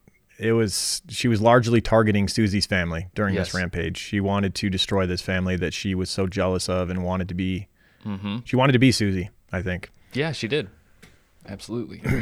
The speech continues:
Speaker 1: So in April of nineteen eighty-seven, Lori would tell the police that Rusty Dan had raped her with a steak knife, just furthering the
Speaker 2: Jesus.
Speaker 1: accusations. Uh, they would perform a physical examination of her and find no evidence of such a rape.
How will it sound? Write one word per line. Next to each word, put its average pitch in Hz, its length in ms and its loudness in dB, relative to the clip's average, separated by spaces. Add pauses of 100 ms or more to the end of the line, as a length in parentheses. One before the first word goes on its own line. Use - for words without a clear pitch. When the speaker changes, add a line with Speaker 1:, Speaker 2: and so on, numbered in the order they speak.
(800)
Speaker 1:
So 127 240 4
in 120 60 4
April 160 300 8
of 127 40 4
nineteen 135 280 4
eighty-seven, 113 420 4
Lori 120 220 8
would 113 160 4
tell 120 160 6
the 107 60 4
police 117 400 2
that 107 180 2
Rusty 120 280 4
Dan 117 280 6
had 101 100 4
raped 131 300 8
her 113 100 6
with 107 140 6
a 92 40 0
steak 120 300 4
knife, 90 380 -4 (360)
just 117 220 -2
furthering 127 520 8
the 95 280 2 (400)
Speaker 2:
Jesus. 95 320 -10
Speaker 1:
accusations. 110 880 2 (880)
Uh, 101 300 4
they 113 120 6
would 110 100 2
perform 139 420 4
a 117 60 4
physical 117 440 4
examination 117 640 4
of 123 120 4
her 127 280 6
and 107 240 2
find 110 220 4
no 127 140 10
evidence 117 420 6
of 101 120 0
such 110 200 2
a 107 60 2
rape. 107 340 4